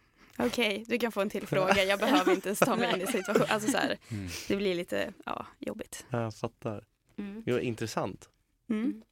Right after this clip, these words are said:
Speaker 3: Verkligen.
Speaker 2: Men Kalle, det här du sa med att, eh, det oftast är killar som ska styra hela dejten och styra upp den och kanske betala och allting sånt. Tycker du eller ni att man som tjej borde ta mer initiativ i själva dejtandet och,
Speaker 3: Ja,
Speaker 2: och
Speaker 3: det,
Speaker 2: träffa någon?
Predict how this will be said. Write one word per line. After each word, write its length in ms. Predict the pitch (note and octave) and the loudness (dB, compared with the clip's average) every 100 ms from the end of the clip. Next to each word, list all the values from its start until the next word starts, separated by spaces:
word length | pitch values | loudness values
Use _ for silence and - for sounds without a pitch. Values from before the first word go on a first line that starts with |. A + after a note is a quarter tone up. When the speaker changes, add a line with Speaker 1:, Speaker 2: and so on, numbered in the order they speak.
| _ _ - | _ _ -8
Speaker 3:
Verkligen. 520 | G#2+ G#2 - C#3+ G#2+ _ _ _ | -8 -10 -12 -12 -12 _ _ _
Speaker 2:
Men 400 | A3 A3+ A3 A3 C#3 | -6 -4 -4 -8 -10
Kalle, 220 | - G#3 | -8 -8
det 80 | G3 | -6
här 80 | F#3+ | -8
du 200 | F#3 A3 | -6 -8
sa 240 | G#3+ F#3 | -8 -10
med 380 | F3+ F#3 E3+ D#3+ | -8 -8 -8 -10
att, 340 | E3 _ _ - | -12 _ _ -10
eh, 440 | E3 D#3+ - G2+ | -8 -8 -10 -12
det 180 | - F3+ | -10 -10
oftast 280 | - F3 F3+ | -10 -12 -10
är 200 | F3 F3+ - | -10 -12 -12
killar 280 | F#3 E3+ | -8 -6
som 160 | E3 E3 | -6 -10
ska 140 | - | -10
styra 280 | E3 F3+ E3+ | -10 -8 -8
hela 200 | E3+ D3 | -8 -8
dejten 340 | D3 D3+ - D#3+ | -8 -10 -10 -10
och 60 | |
styra 240 | - - G3+ | -10 -8 -8
upp 180 | A3+ - | -8 -8
den 260 | G3 F#3+ | -8 -6
och 220 | E3+ E3 - - | -8 -8 -14 -16
kanske 220 | - F3+ D#3+ | -12 -10 -10
betala 460 | D#3 F#3+ G3 F3+ | -6 -4 -2 -4
och 60 | F3 | -8
allting 220 | - F3 | -8 -8
sånt. 200 | F#3 F3+ - - - - - - | -8 -8 -14 -20 -18 -18 -16 -2
Tycker 320 | D4 - B3 | -2 -2 -6
du 60 | |
eller 340 | G#3+ F#3 - G3+ | -6 -8 -8 -10
ni 260 | G3 F#3 | -8 -8
att 140 | F3 - | -10 -10
man 120 | F#3 | -10
som 180 | - F3+ | -8 -6
tjej 320 | - G3 F3+ | -4 -6 -6
borde 260 | F3 F3+ F3 | -8 -10 -8
ta 160 | F#3+ | -8
mer 300 | F#3 G#3 E3 | -6 -8 -8
initiativ 680 | F3 F3 - F3 - F3+ F3 | -8 -8 -10 -10 -10 -10 -10
i 160 | - F#3 | -12 -12
själva 400 | - - - F3 - _ _ _ _ | -12 -12 -12 -12 -18 _ _ _ _
dejtandet 680 | E3+ G3 F3 F3 E3+ D#3+ - | -12 -10 -10 -10 -12 -12 -12
och, 340 | E3+ E3 E3+ E3+ _ _ | -10 -10 -12 -16 _ _
Speaker 3:
Ja, 200 | - - | -14 -10
Speaker 2:
och 60 | - | -8
Speaker 3:
det, 80 | - | -6
Speaker 2:
träffa 180 | D3+ G3 | -4 -4
någon? 220 | F3+ F3 | -6 -10